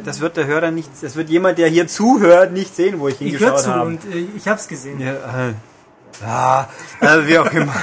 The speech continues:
Speaker 1: <laughs> Also, Heft, äh, haben wir ja letzte Woche eigentlich ausführlich angesprochen, was drin ist. Hat hoffentlich jeder gekauft. Wenn nicht, dann wird's langsam Zeit.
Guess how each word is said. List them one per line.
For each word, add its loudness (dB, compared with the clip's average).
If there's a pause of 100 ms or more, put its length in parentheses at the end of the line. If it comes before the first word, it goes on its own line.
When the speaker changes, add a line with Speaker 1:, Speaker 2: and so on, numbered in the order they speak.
(140)
Speaker 1:
<laughs> -8
Also, 4 (220)
Heft, 0
äh, 2
haben -4
wir 2
ja 0
letzte -4
Woche -2 (260)
eigentlich -8
ausführlich -6
angesprochen, -8
was -8
drin -4
ist. -8 (260)
Hat -6
hoffentlich -10
jeder -4
gekauft. -2
Wenn -8
nicht, -8
dann -8
wird's -8
langsam -10
Zeit. -2